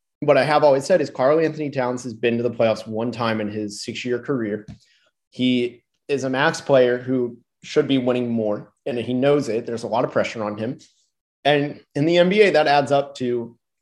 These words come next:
three, like, if, uh, the, the Eric Bledsoe one.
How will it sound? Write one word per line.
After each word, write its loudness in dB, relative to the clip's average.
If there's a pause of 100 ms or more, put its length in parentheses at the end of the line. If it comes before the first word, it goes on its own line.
(800)
three, 0
like, 2 (100)
if, -4 (140)
uh, 4 (920)
the, 0
the 8
Eric 4
Bledsoe -2
one. -14